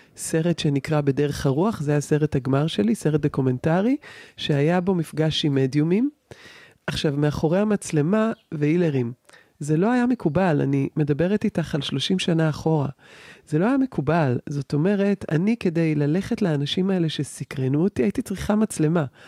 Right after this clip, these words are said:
כי לעמוד מאחורי מצלמה זה בסדר, ולעשות כל מיני התנסויות שישימו על הידיים, ו-, ואני אראה אם אני מרגישה או לא מרגישה, זה בסדר.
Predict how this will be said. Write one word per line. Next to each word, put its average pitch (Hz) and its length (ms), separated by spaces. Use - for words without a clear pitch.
כי 156 120
לעמוד 143 320
מאחורי 180 380
מצלמה 190 400
זה 202 100
בסדר, 208 520
ולעשות 151 460
כל 196 160
מיני 196 300
התנסויות 190 600
שישימו 185 460
על 175 100
הידיים, 170 880
ו-, 143 480
ואני 135 2000
אראה 165 180
אם 185 100
אני 180 80
מרגישה 151 420
או 170 60
לא 175 100
מרגישה, 175 360
זה 180 120
בסדר. 160 640